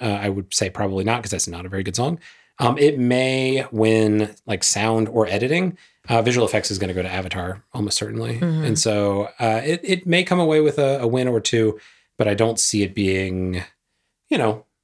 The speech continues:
Speaker 1: like, overwhelming. I, it's not gonna win Best Picture, although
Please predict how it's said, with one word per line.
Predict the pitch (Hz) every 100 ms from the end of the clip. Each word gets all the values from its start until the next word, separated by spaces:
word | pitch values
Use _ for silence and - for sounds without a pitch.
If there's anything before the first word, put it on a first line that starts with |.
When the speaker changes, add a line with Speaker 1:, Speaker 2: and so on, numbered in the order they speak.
| _ _ _ _ _ _ -
Speaker 1:
like, | 107 -
overwhelming. | 117 107 110 101 95 95 -
I, | 131
it's | 120 135 -
not | 123
gonna | 110
win | 104
Best | 101 -
Picture, | 113 117 113
although | 117 139 175 104 98